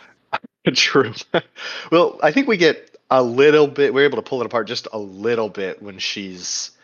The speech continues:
in service, ostensibly, to Catherine towards the end. We get a little bit more information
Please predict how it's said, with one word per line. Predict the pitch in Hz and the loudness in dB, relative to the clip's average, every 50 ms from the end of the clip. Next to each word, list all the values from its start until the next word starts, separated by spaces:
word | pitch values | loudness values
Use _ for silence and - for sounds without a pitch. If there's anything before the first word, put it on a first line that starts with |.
| _ _ _ _ _ - | _ _ _ _ _ -8
in | 127 123 110 | -8 -6 -6
service, | 104 - - - - 110 107 90 101 92 - - - - - - _ _ _ _ _ _ _ - | -6 -6 -4 -4 -2 -4 -4 -4 -4 -6 -6 -6 -6 -6 -8 -10 _ _ _ _ _ _ _ -4
ostensibly, | - 101 - - 113 107 - - - - 92 92 | -4 -2 -2 -2 -4 -6 -6 -8 -8 -8 -8 -6
to | - - 107 98 87 - | -6 -4 -4 -4 -4 -4
Catherine | - - 113 107 104 98 - - 110 113 117 113 | -4 -2 0 0 0 0 -2 -4 -4 -4 -6 -6
towards | - - 123 120 117 - | -6 -6 -6 -6 -6 -6
the | - 117 113 | -4 -2 0
end. | 113 117 123 113 | 0 0 -2 -4
We | 104 101 92 | -6 -8 -6
get | 87 98 | -4 -6
a | 95 92 | -6 -6
little | 90 92 95 92 | -6 -8 -8 -8
bit | 101 92 78 | -8 -10 -8
more | 95 101 101 101 92 | -6 -6 -4 -4 -4
information | 92 95 - 104 101 95 98 98 - - 104 104 104 101 | -6 -8 -10 -10 -8 -8 -6 -6 -6 -8 -8 -10 -12 -16